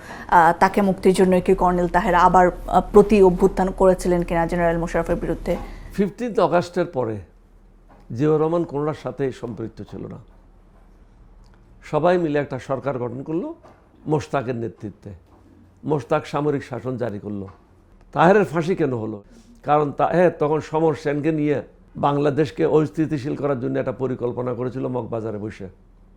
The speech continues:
Speaker 2: এটা ধরা পড়ে গেল। ধরা পড়ে যাওয়ার পরে এটা court of inquiry হলো, court of inquiry হয়ে তার বিচার হলো সেনা কোর্ট মার্শালে, কোর্ট মার্শালে বিচার হয়ে তাকে ফাঁসি দেওয়া হলো।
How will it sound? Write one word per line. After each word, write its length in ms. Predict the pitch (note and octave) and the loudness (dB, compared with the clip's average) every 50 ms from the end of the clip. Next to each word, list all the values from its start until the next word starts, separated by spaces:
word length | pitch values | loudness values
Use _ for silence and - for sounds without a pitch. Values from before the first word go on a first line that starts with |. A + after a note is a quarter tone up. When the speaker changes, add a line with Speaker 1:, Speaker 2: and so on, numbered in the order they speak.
| _ _ | _ _
Speaker 2:
এটা 120 | - C3+ C#3 | -4 -4 0
ধরা 260 | A#2 D#3 D#3 D#3+ D3 | 2 4 4 4 2
পড়ে 260 | A#2 C#3 C3 C3 A2+ | 2 0 -2 -2 -2
গেল। 260 | G#2+ G#2+ G#2+ G2+ E2+ E2+ - - - - - - A2 | -4 -6 -8 -8 -10 -14 -18 -20 -20 -20 -14 -6 -2
ধরা 220 | C3 C#3+ D3+ D3+ | 2 2 2 2
পড়ে 280 | A#2+ C#3 D3+ D3+ D3+ C#3+ | 2 2 4 4 4 4
যাওয়ার 200 | D3 C#3+ C#3+ C#3 | 4 2 2 0
পরে 180 | A#2+ C#3+ C#3 | -2 -2 -2
এটা 100 | C#3 C#3+ | -2 -4
court 260 | C3+ - C#3 D#3 D#3 D#3 | -4 -2 0 0 2 2
of 80 | C3+ | 0
inquiry 400 | C3+ B2+ A#2+ A2 B2 C3 A2+ A2+ | -2 -4 -6 -4 -4 -4 -4 -4
হলো, 240 | G#2 G2+ F#2+ F2 D#2+ - _ _ - - _ _ _ _ - | -6 -6 -8 -10 -12 -16 _ _ -20 -20 _ _ _ _ -6
court 180 | - D3 E3 D#3+ | -2 0 0 2
of 120 | F3 D#3 | 2 2
inquiry 360 | D#3 D3+ C#3+ C3+ D#3 D#3+ D#3+ | 0 0 2 4 4 4 4
হয়ে 160 | D#3 D#3+ D3+ | 4 2 2
তার 200 | D3 D3 C#3 C3 | 2 0 0 -2
বিচার 340 | A#2+ B2 C#3 C3+ C#3+ C#3 C3 | -2 -4 -6 -4 -4 -4 -4
হলো 180 | B2+ C3 B2+ A2+ | -4 -4 -4 -6
সেনা 360 | - - B2 B2 B2 - - - - - - _ _ _ _ _ - | -6 -6 -6 -6 -6 -6 -8 -12 -18 -20 -20 _ _ _ _ _ 2
কোর্ট 200 | D#3 D#3+ D3 C3 | 4 4 4 4
মার্শালে, 440 | C3 B2+ - - - G#2+ G2+ F#2+ E2+ - - _ _ _ _ _ _ _ _ _ - - | 0 -4 -6 -8 -8 -10 -8 -10 -12 -14 -20 _ _ _ _ _ _ _ _ _ -20 -6
কোর্ট 200 | - C#3 D3 C#3+ | -2 -2 -2 0
মার্শালে 380 | D3+ D#3+ D3+ - - D3 D#3 D3+ | 0 -2 -2 -2 0 0 0 0
বিচার 280 | C3+ C3 A#2+ C3 C3+ B2 | -2 -4 -4 -4 -2 -2
হয়ে 160 | C#3+ D3 C3+ | 0 -2 0
তাকে 200 | - C3+ C3 C3+ | 0 -2 -4 -4
ফাঁসি 280 | G#2 B2 C3+ A2 C3 | -4 -6 -6 -6 -6
দেওয়া 220 | C3 B2+ A#2 A2 G#2 | -6 -4 -4 -4 -4
হলো। 220 | G2+ G2 F#2+ F2 | -6 -8 -10 -14